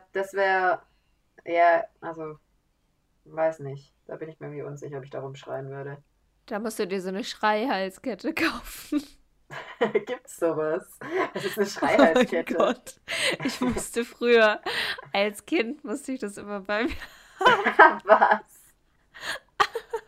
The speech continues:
Speaker 2: Das ist so, äh,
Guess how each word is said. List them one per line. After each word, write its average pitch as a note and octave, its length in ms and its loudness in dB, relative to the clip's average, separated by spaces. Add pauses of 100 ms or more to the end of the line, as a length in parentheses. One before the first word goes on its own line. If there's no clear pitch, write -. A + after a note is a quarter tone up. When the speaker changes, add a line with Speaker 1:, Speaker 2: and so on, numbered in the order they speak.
(1000)
Speaker 2:
Das A4 180 4
ist D#4 220 0
so, C#4 80 0 (540)
äh, A#3+ 180 6